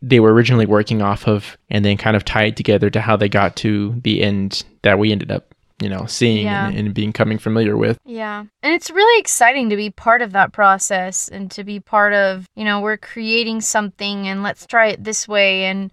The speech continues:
Speaker 2: okay, we like this, but we don't like that. So let's, let's change this one little thing and see how that works. And
Speaker 1: Yeah.
Speaker 2: then you finally, like,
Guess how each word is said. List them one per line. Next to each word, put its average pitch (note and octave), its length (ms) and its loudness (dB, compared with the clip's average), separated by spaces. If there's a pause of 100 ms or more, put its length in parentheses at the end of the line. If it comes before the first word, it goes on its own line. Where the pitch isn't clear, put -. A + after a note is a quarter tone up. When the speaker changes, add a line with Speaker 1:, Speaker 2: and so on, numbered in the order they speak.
(140)
Speaker 2:
okay, G#3+ 180 -6
we G3+ 80 -4
like G3+ 220 0
this, A3 200 -8
but G3+ 100 -12
we G3+ 60 -6
don't G3+ 180 -6
like G3+ 240 -8
that. F3+ 320 2
So - 140 -12
let's, - 500 -8 (140)
let's A3+ 200 -10
change A3 360 -4
this G#3 240 -8
one A3+ 200 0
little G#3+ 200 0
thing G#3 460 -6
and G3+ 140 -10
see G#3+ 200 -12
how G3+ 160 -6
that G3+ 220 2
works. G3+ 580 -4
And G3 360 -12 (220)
Speaker 1:
Yeah. A2 380 2
Speaker 2:
then B3+ 220 4
you A#3+ 280 -2
finally, A#3 720 0
like, G3 360 -8